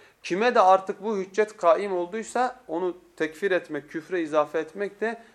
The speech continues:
bu dinin olmazsa olmaz ağır şartlarından bir tanesidir diye beyan ediyor. Burada tabii bir sözü açıklayalım inşallah. Ee,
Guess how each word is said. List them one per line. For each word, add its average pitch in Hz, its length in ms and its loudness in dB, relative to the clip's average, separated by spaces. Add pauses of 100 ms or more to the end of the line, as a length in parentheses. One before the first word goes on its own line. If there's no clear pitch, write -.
(120)
bu 160 180 -6
dinin 170 220 -4
olmazsa 170 540 -2
olmaz 165 420 -2 (260)
ağır 160 240 6
şartlarından 147 840 -2 (340)
bir 147 200 -12
tanesidir 139 680 -2
diye 156 220 -2
beyan 147 280 2 (260)
ediyor. 110 300 -4 (680)
Burada 208 320 4
tabii 226 280 2
bir 208 80 -2
sözü 214 280 -2
açıklayalım 190 720 2
inşallah. 151 580 2 (480)
Ee, 139 180 -6